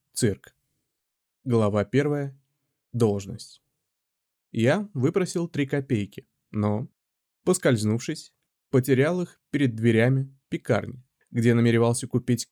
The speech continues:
горячего хлеба. Это меня взбесило.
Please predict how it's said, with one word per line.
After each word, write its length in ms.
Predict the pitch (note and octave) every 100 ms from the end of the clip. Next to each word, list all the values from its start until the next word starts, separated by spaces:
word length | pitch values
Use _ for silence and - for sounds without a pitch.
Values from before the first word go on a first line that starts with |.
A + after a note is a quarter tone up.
| -
горячего 480 | B2+ A#2 G#2 A2+ B2
хлеба. 420 | D3 B2 G#2+ - _ _ _ _ -
Это 300 | G#2+ A#2 C#3+
меня 240 | D3 C#3
взбесило. 640 | C3 C3+ E3+ - G2 G#2